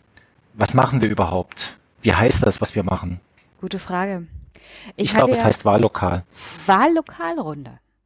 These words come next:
Speaker 2: Danny
Speaker 1: Ah,
Speaker 2: hatte ja
Speaker 1: also
Speaker 2: vorgeschlagen, Wahllokalrunde. Äh, ganz, ganz zurück zum Anfang. Ich hatte ja, nee, wie war das?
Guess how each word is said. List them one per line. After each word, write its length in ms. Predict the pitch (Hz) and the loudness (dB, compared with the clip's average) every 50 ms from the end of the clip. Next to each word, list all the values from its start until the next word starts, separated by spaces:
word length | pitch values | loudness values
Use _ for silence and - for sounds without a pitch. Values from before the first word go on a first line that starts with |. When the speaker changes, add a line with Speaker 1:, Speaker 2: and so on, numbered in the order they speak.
| _ _ _ _ _ _ - - - - - _ _ | _ _ _ _ _ _ -20 -20 -20 -20 -20 _ _
Speaker 2:
Danny 260 | - 196 220 262 302 294 | 2 4 6 6 6 6
Speaker 1:
Ah, 60 | 277 | 4
Speaker 2:
hatte 120 | 262 269 | 4 4
ja 120 | 269 269 269 | 2 2 2
Speaker 1:
also 120 | - 254 | 2 2
Speaker 2:
vorgeschlagen, 540 | 254 247 247 254 - 262 247 233 226 226 214 | 0 0 -2 -4 -4 -4 -4 -4 -4 -2 -2
Wahllokalrunde. 720 | 214 208 208 208 - 202 180 175 170 160 151 151 143 175 _ - - - 196 _ | -2 -2 -2 -2 -2 -2 -2 -2 -2 -4 -8 -8 -10 -12 _ -16 -16 -16 -2 _
Äh, 180 | 180 208 196 160 - _ _ _ _ _ - - 190 | 4 4 4 4 2 _ _ _ _ _ -20 -16 -2
ganz, 460 | 175 180 165 170 170 - - - - _ - - | 2 2 4 4 2 -2 -6 -6 -8 _ -6 -4
ganz 380 | 165 156 147 139 - - - | -2 -2 -2 -4 -8 -12 -12
zurück 300 | - - 135 139 - _ | -10 -10 -8 -10 -10 _
zum 220 | - - 151 151 131 | -8 -8 -6 -6 -6
Anfang. 560 | - 135 139 123 - - - - - 117 139 131 - - _ _ _ _ _ _ _ _ _ _ _ _ _ _ _ - _ _ _ _ _ _ _ | -6 -8 -10 -10 -14 -16 -14 -14 -14 -14 -14 -18 -20 -20 _ _ _ _ _ _ _ _ _ _ _ _ _ _ _ -20 _ _ _ _ _ _ _
Ich 220 | 196 214 - - | 2 2 2 4
hatte 220 | 185 175 170 - 170 | 0 0 2 2 0
ja, 380 | 165 160 156 156 151 151 160 _ _ _ _ _ _ _ _ _ _ _ _ _ _ _ _ _ _ _ _ _ _ _ | 2 2 2 2 0 -2 -8 _ _ _ _ _ _ _ _ _ _ _ _ _ _ _ _ _ _ _ _ _ _ _
nee, 180 | 185 175 165 156 | 0 0 2 2
wie 160 | 160 156 139 | 0 0 -2
war 140 | 147 139 139 | -4 -4 -6
das? 260 | 143 139 - - | -8 -14 -14 -18